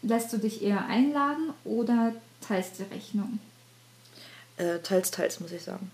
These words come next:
Speaker 2: Also, äh, ich habe auch, also erstmal habe ich auch schon Rechnung alleine bezahlt, dass ich denjenigen eingeladen habe. Auch das ist schon vorgekommen. Und ich find's halt mittlerweile auch echt ein bisschen schwierig. Ich hasse dieses Thema eigentlich,
Speaker 1: Mhm.
Speaker 2: gerade beim Essen gehen. Weil einerseits, ähm, bin ich nun wirklich nicht diejenige, die jetzt sagt,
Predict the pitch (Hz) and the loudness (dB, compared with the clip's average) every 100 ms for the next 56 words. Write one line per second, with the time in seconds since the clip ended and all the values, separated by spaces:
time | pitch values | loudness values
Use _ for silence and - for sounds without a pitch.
0 | - - - - - - - 185 185 190 | -16 -20 -20 -20 -18 0 8 8 8 2
1 | 190 185 190 185 185 180 - - 202 - | 4 4 4 4 2 0 -2 4 8 8
2 | 202 185 175 190 202 190 190 - 185 190 | 8 6 8 8 8 8 6 2 2 2
3 | 185 185 - 170 190 254 254 277 285 - | 0 0 2 4 4 4 2 2 2 0
4 | - 262 226 226 233 - 233 226 240 247 | -2 2 4 2 2 2 2 2 0 0
5 | 254 214 190 - 202 - 208 214 220 220 | 0 0 -2 -8 -4 -2 -2 0 -2 -2
6 | 226 233 233 - - - - - 208 277 | -4 -4 -6 -14 -14 -14 -2 4 8 10
7 | 277 269 220 - 220 233 214 208 214 - | 10 10 8 8 6 8 10 10 10 6
8 | 208 202 214 208 202 190 - 190 180 - | 2 2 2 2 2 0 2 2 2 -2
9 | - 185 - 165 165 - 175 165 - - | -6 -6 -6 -8 -6 -6 -4 -2 -2 4
10 | 208 190 185 175 170 151 - 165 165 190 | 6 8 6 6 4 0 -4 -2 -4 -4
11 | - - - 175 170 220 226 202 202 208 | -10 -14 2 8 10 10 8 8 8 8
12 | 202 - - 185 185 185 180 - - - | 4 -2 0 2 2 -2 -4 -6 -8 -14
13 | - - - - 202 214 202 208 233 226 | -20 -20 -20 2 6 8 8 8 8 4
14 | 226 196 202 202 190 190 190 180 180 185 | 2 4 4 4 2 2 4 4 4 2